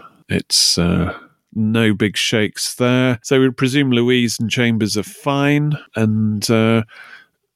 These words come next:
Villa go in against Arsenal at, uh, pretty, you know, pretty much full strength. Arsenal very much, uh,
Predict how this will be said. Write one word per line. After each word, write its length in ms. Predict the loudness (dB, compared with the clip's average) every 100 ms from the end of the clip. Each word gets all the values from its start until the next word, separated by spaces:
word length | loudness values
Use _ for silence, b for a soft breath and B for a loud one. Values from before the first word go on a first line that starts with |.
| -6
Villa 260 | 0 2 2
go 220 | 0 2
in 100 | 2
against 320 | 0 -2 0
Arsenal 480 | 0 0 2 2 2
at, 300 | 0 -2 2
uh, 260 | 4 2 0
pretty, 300 | 0 2 2
you 80 | 2
know, 140 | 2 0 -2
pretty 140 | 0
much 140 | 0 0
full 240 | -2 -2
strength. 360 | -2 -4 -4 -2
Arsenal 440 | -2 0 2 2
very 240 | 2 2
much, 440 | 2 2 0 -2 0
uh, 360 | 2 2 0